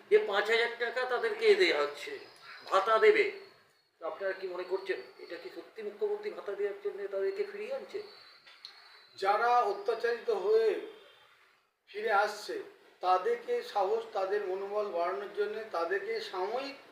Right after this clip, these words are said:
Speaker 2: এক বছরের জন্য এই ভাতাটা দেবে, যতক্ষণ না তারা কোনো জব খুঁজে নিতে পারছে বা বিকল্প কর্মসংস্থানের মধ্যে যাচ্ছে।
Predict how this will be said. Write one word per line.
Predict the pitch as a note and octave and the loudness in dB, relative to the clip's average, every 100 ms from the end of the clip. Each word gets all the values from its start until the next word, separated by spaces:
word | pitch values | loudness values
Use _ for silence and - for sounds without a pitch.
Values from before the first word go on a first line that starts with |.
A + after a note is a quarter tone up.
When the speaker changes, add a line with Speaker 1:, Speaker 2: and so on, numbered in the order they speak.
| - - - - _ _ - | -20 -20 -20 -20 _ _ -4
Speaker 2:
এক | G#3 G#3+ | -2 2
বছরের | A#4+ - C#4+ C#4 | 2 2 -4 -10
জন্য | - C4 C4 | -10 -8 -6
এই | A#3+ A3 | -6 -6
ভাতাটা | F3+ F#3 F#3 G3+ | -4 -4 -4 -6
দেবে, | F3 G3 | -4 -6
যতক্ষণ | - F#3 F#3+ G#3+ B3+ | -4 -4 -4 -6 -4
না | A#3+ | -2
তারা | A#3 A#3 C4 - - - - _ - | 0 2 2 -2 -16 -20 -20 _ -10
কোনো | G#3+ G#3+ | -6 -4
জব | E3+ G#3 G#3 | -2 -2 -2
খুঁজে | - G3+ | -8 -8
নিতে | G3 F3+ F#3+ | -6 -6 -6
পারছে | F3+ F3 - A3 | -4 -6 -6 -8
বা | G#3 | -8
বিকল্প | E3 E3 G#3+ G#3 A3 | -8 -6 -4 -4 -6
কর্মসংস্থানের | G#3+ F3+ F3 - F#3+ - F#3+ | -4 -4 -4 -10 -16 -10 -8
মধ্যে | F3+ E3+ F3 | -8 -10 -8
যাচ্ছে। | D#3 D#3 - - - | -4 -4 -6 -8 -8